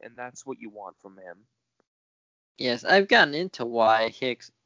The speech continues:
Speaker 2: hasn't gotten necessarily results swinging the bat just yet,
Speaker 1: Okay.
Speaker 2: 'cause his launch angle is, like, seven degrees lower, so he's hitting a lot of grounders.
Speaker 1: Yeah, yeah.
Speaker 2: As you can see, he hit, like, one nubber single,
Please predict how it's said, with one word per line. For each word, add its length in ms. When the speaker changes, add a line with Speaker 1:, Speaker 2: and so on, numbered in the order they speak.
Speaker 2:
hasn't 460
gotten 480
necessarily 800
results 580
swinging 640
the 80
bat 440
just 320
yet, 360
Speaker 1:
Okay. 40
Speaker 2:
'cause 280
his 200
launch 400
angle 540
is, 200
like, 180
seven 360
degrees 360
lower, 420
so 160
he's 120
hitting 140
a 60
lot 180
of 60
grounders. 560
Speaker 1:
Yeah, 200
yeah. 320
Speaker 2:
As 240
you 120
can 160
see, 280
he 180
hit, 200
like, 260
one 400
nubber 400
single, 540